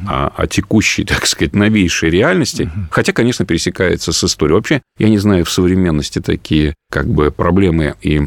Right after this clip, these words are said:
Speaker 1: важные события, которых нельзя было бы запараллелить с историей, скажем так, или которая бы не уходила бы корнями в историю.
Speaker 2: Мгм.
Speaker 1: Мало таких вещей, правда, в реальности?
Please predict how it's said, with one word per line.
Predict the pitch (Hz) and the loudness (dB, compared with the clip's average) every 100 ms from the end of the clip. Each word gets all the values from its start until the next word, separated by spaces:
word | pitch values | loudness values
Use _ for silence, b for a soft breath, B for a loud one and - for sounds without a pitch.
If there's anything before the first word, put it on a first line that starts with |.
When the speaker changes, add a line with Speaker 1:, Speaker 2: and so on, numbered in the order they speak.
| - - | -4 -6
Speaker 1:
важные | - 85 101 80 73 71 | -2 2 2 2 0 0
события, | - 87 117 - 80 - | 0 0 0 0 -4 -4
которых | - - 78 | -4 -4 0
нельзя | 85 80 98 87 | 2 2 0 0
было | 80 78 | 0 0
бы | 80 - - - | -2 -4 -6 -4
запараллелить | 78 76 - 85 87 92 85 80 | -2 -2 0 0 2 2 2 0
с | - | -2
историей, | 90 - 73 60 | -2 -2 -2 -2
скажем | - - 71 71 | -4 -4 -2 -2
так, | - - - | -4 -6 -4
или | - | -4
которая | - 73 92 87 | -2 0 2 2
бы | 76 76 | 2 0
не | 78 107 | 2 2
уходила | 92 131 113 | 2 2 2
бы | 92 90 | 2 0
корнями | 101 101 85 82 | 0 0 0 0
в | 87 | 0
историю. | 80 76 82 | 0 0 2
Speaker 2:
Мгм. | |
Speaker 1:
Мало | 143 107 76 | 2 0 0
таких | 78 - - | -4 -4 -2
вещей, | 95 - 76 | 0 0 0
правда, | - 131 95 | 0 0 0
в | 73 | 0
реальности? | 73 69 62 - - | 0 -2 -4 -8 -10